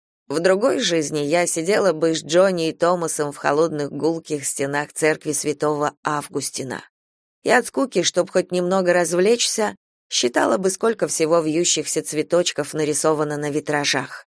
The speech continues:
Проверяла бы, смогу ли припомнить тексты псалмов, не заглядывая в псалтырь. Сердито смотрела бы на Джонни, пинавшего по ноге Томаса,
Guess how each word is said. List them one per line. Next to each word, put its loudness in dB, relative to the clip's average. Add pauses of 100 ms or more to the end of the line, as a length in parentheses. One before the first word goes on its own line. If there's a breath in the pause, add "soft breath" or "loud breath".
(440)
Проверяла 6
бы, 2
смогу 2
ли 2
припомнить 0
тексты 0
псалмов, -2 (100)
не -2
заглядывая 0
в -10
псалтырь. -2 (480)
Сердито 4
смотрела 2
бы 2
на -2
Джонни, 2
пинавшего -2
по -4
ноге 0
Томаса, 0